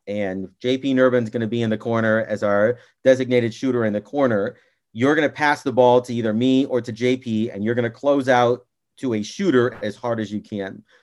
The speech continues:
So if you throw it to me in the slot, my default reaction is, and this is just part of the way we play, on an inside out pass,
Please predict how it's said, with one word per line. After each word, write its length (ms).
So 120
if 80
you 160
throw 220
it 80
to 80
me 140
in 80
the 80
slot, 520
my 280
default 540
reaction 560
is, 240
and 120
this 140
is 100
just 200
part 120
of 40
the 80
way 140
we 120
play, 380
on 160
an 100
inside 420
out 220
pass, 560